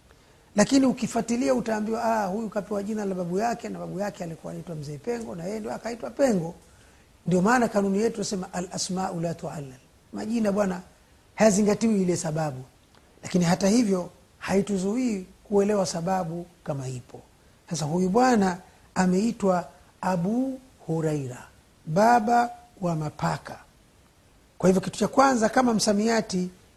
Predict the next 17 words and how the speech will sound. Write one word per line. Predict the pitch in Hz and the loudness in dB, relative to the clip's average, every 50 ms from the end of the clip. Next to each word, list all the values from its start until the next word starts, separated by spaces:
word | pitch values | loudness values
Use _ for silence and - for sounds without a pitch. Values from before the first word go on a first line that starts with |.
| _ _ - | _ _ 0
baba | 165 180 208 220 226 202 208 202 | 2 6 6 8 8 8 6 6
wa | 196 190 180 | 4 4 4
mapaka | 175 175 170 - - 233 233 214 220 - 196 170 160 165 - - - - _ _ _ - | 2 -2 -2 0 2 2 2 2 0 -2 -6 -6 -6 -8 -10 -18 -20 -20 _ _ _ -2
inakusudiwa | 180 180 185 180 - - 165 - - 190 175 196 240 226 208 190 180 | 0 0 0 -2 -4 -6 -6 -6 -4 -2 -2 0 0 0 0 0 -2
hapa | 202 196 - - 175 165 165 - - - - _ _ _ _ - | -4 -6 -6 -6 -6 -8 -8 -10 -14 -20 -20 _ _ _ _ -6
jina | 170 165 165 220 240 240 220 196 185 | -4 0 2 2 4 4 2 2 0
la | 175 170 | 0 0
sahaba | - - 180 165 143 151 196 208 202 175 - - - | 0 0 0 -2 0 2 2 2 4 2 0 -2 -4
ambaye | 165 165 160 170 160 160 | -4 -4 -4 -4 -4 -4
jina | 175 175 160 160 160 | -4 -4 -2 -2 0
lake | 175 196 190 - 185 | 0 -2 -2 0 0
halisi | 170 175 180 208 262 269 - - - 175 160 160 - - - - _ - _ _ _ | 0 0 0 0 0 0 -2 -2 -2 -4 -6 -6 -10 -16 -20 -20 _ -20 _ _ _
kwa | - 175 165 | 0 0 2
kauli | - - 214 247 240 233 202 196 | 6 6 6 6 6 4 0 -2
iliyokuwa | 180 175 180 175 175 - - 214 196 185 175 170 165 - - - - | -2 -2 -4 -4 -6 -8 -6 -4 -4 -2 -4 -4 -8 -12 -20 -14 -8
yenye | 170 165 165 165 160 156 | -4 -4 -2 -2 -2 -2
nguvu, | 160 165 226 247 208 156 139 139 135 | -2 -2 0 0 0 -2 -4 -6 -10